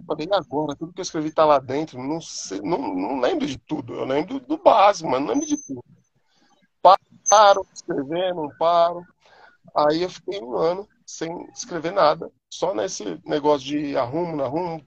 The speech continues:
tento de novo, não. Ah, cinquenta páginas foi muita coisa, não vou escrever de novo, não. E aí eu peguei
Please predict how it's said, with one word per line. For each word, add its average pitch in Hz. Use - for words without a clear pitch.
tento 160
de 139
novo, 147
não. 156
Ah, 139
cinquenta 147
páginas 113
foi 180
muita 202
coisa, 185
não 202
vou 175
escrever 175
de 165
novo, 156
não. 117
E 277
aí 202
eu 233
peguei 175